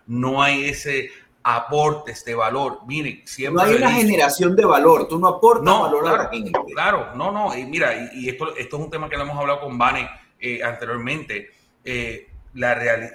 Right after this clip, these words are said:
Speaker 1: la realidad del caso, la realidad del caso es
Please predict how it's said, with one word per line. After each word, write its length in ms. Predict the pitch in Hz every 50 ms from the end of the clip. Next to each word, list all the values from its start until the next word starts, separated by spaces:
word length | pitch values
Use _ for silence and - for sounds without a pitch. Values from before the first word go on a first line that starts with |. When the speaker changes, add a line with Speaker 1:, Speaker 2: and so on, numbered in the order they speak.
| 113
Speaker 1:
la 120 | 113 110 107
realidad 720 | 110 110 110 107 107 104 104 101 110 127 151 - - 123
del 260 | 143 143 131 110 -
caso, 560 | - 131 139 156 160 - - 104 104 101 98 _ _ _ _ _ _ _ _ _ _ _ _
la 80 | 104 104
realidad 360 | 107 101 101 98 98 107 117
del 180 | 151 147 147 -
caso 560 | 135 143 156 147 143 - 110 110 110 - _ _ -
es 460 | 127 123 123 127 127 127 - - -